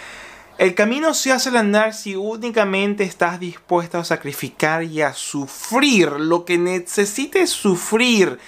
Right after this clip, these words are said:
los cambios que tengas que hacer, a matar a la vieja persona que solías ser. Si tú no estás dispuesto a hacer eso, si tú no estás dispuesto a estar incómodo,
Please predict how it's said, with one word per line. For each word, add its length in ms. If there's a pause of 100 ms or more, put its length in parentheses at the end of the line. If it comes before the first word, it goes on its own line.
(220)
los 320
cambios 520
que 120
tengas 360 (100)
que 120
hacer, 720 (220)
a 160
matar 680
a 140
la 160
vieja 460
persona 440
que 140
solías 680
ser. 680 (680)
Si 140
tú 80
no 80
estás 200
dispuesto 920 (600)
a 160
hacer 400
eso, 500
si 140
tú 80
no 60
estás 160
dispuesto 720 (2250)
a 80
estar 240
incómodo, 760